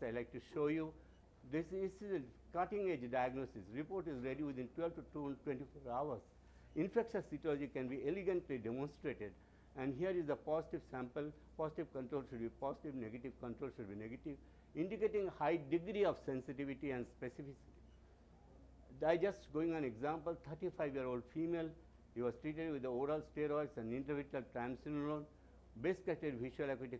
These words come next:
counting finger three meter, and you can see the vitreous says in one eye and exudates in the other eye.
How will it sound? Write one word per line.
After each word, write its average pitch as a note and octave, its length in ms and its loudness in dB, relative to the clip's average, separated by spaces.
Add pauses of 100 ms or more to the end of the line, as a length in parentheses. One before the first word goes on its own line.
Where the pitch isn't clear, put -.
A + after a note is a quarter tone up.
counting C3+ 400 0
finger A2+ 220 0 (100)
three D#3 160 -2
meter, D3+ 380 -2 (440)
and B2 120 2
you C#3 80 2
can C3+ 260 2
see D3+ 80 -2
the B2+ 140 2
vitreous C3+ 480 -2 (160)
says D3 300 2
in B2+ 200 2
one C3 180 2
eye C#3+ 240 0
and A#2 140 0
exudates A#2 480 -4
in A#2 140 -2
the - 560 -6
other C#3 260 4
eye. C3+ 220 4